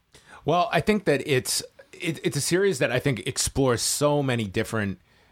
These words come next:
um, realms of professional wrestling that many people would have no idea going into even existed out there. Like, you put a light on professional wrestling in different cultures that I don't think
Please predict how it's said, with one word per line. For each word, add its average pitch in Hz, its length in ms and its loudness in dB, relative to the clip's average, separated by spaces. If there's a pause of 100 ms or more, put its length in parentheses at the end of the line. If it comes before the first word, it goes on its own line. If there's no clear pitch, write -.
(140)
um, 85 480 0 (140)
realms 135 500 2
of 101 100 -4
professional 117 480 0
wrestling 98 560 0
that 107 220 0
many 190 240 -2
people 165 360 0
would 135 120 0
have 120 160 -2
no 143 300 0
idea 135 460 0
going 113 260 -2
into 113 340 -2
even 170 180 0
existed 117 580 0
out 92 200 -4
there. 82 200 -6
Like, 107 160 -6
you 151 140 -2
put 160 200 0
a 151 40 4
light 131 360 0
on 104 380 0 (640)
professional 160 480 0
wrestling 131 400 0
in 117 80 0
different 117 280 -2
cultures 104 540 -2
that 101 200 -2
I 120 80 -6
don't 92 140 -2
think 92 180 -6